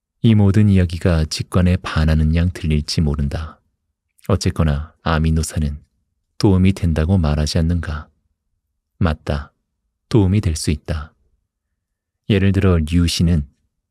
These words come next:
근육을 강화한다고 잘 알려져 있다. 보디빌더가 운동 전, 운동 도중, 운동 후에 꿀꺽꿀꺽 마시는 단백질 음료에 류신이 다량 들어있는 이유가 그 때문이다.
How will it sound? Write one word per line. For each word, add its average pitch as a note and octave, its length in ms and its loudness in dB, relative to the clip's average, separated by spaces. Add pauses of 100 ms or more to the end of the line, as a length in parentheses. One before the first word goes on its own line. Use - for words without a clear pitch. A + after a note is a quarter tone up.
(400)
근육을 G2+ 420 2
강화한다고 D#2+ 720 0
잘 - 300 -4
알려져 D2 320 0
있다. D2+ 460 -6 (1200)
보디빌더가 G2 800 2
운동 F2 380 2
전, C#2+ 420 -4
운동 F2+ 360 2
도중, D2 420 -4 (200)
운동 F2 320 4
후에 F#2 340 0
꿀꺽꿀꺽 E2 760 -4
마시는 D2 520 -2
단백질 D#2+ 560 -4
음료에 C#2+ 520 -4 (680)
류신이 F#2+ 500 2
다량 F2 460 -2
들어있는 E2 480 0
이유가 C#2+ 520 -6 (240)
그 - 140 -6
때문이다. D#2+ 640 -4